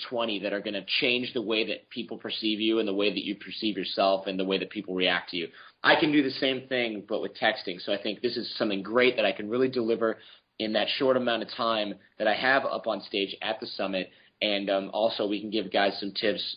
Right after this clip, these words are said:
uh, to go away with. And there's also a website dedicated to articles about this stuff as well. And of course, guys can, uh, check out the product, which is at how to text girls dot com.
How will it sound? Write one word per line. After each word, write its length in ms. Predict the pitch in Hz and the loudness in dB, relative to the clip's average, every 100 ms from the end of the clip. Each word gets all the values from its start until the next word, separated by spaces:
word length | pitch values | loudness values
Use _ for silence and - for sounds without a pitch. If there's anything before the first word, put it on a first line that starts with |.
| - | -2
uh, 160 | 95 90 | -2 -2
to 120 | 101 | -2
go 140 | 110 98 | 2 4
away 220 | 104 95 | 4 4
with. 180 | 98 98 | 2 0
And 80 | |
there's 180 | 98 92 | -4 0
also 340 | 104 98 104 92 | 2 2 0 0
a 40 | |
website 460 | 92 92 - 90 - | 0 0 0 0 2
dedicated 580 | 95 95 - 92 87 - | 0 0 0 0 -2 -6
to 240 | 95 90 87 - - _ | -4 -4 -6 -16 -20 _
articles 440 | 123 127 127 113 113 | 6 6 4 -2 0
about 260 | 101 92 | 0 0
this 140 | 98 - | -4 -6
stuff 200 | 98 95 | -4 -4
as 140 | 92 | -6
well. 300 | 90 95 92 - | 0 2 2 2
And 200 | 95 92 | 0 -2
of 240 | - 92 | -6 -8
course, 260 | - 98 92 | -4 -4 -2
guys 280 | - 95 95 | 0 0 0
can, 220 | - 92 87 | -4 -4 -4
uh, 220 | 85 80 _ _ | -6 -8 _ _
check 260 | - 104 - | -2 0 2
out 160 | 92 | 0
the 60 | 92 | -2
product, 520 | 92 98 95 95 87 95 | -4 0 2 2 -2 -6
which 180 | 95 | -8
is 100 | 92 | -2
at 140 | 92 - | 0 0
how 260 | - 95 95 | 0 2 2
to 180 | - | -2
text 380 | 185 98 92 - | -6 -4 -4 -6
girls 420 | 90 92 92 85 - | -2 2 2 0 0
dot 240 | 95 85 - | 0 0 -2
com. 440 | 95 95 85 | 0 0 -2